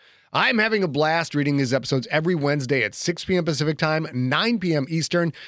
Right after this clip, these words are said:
You can see my sausage. Wh-, what's that, A?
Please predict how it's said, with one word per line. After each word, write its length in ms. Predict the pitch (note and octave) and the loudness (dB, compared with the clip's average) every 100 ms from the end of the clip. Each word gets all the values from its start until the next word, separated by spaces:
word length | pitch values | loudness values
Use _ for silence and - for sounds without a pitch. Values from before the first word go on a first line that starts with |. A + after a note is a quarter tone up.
| - | -10
You 340 | C#3 F3 F4+ F4+ | -2 2 2 2
can 180 | B3+ | 0
see 360 | A3+ - F#3+ G#3+ | 0 0 0 2
my 420 | F3+ D3+ D#3 E3 | 2 2 2 0
sausage. 840 | D#3 - D3+ C#3 - F#2 F2 - - _ _ _ _ - | -2 0 2 0 -2 -6 -6 -6 -10 _ _ _ _ -20
Wh-, 40 | - | -14
what's 220 | - F#3+ C4 | -6 0 2
that, 160 | B3+ | 4
A? 280 | C4+ C4+ | 4 2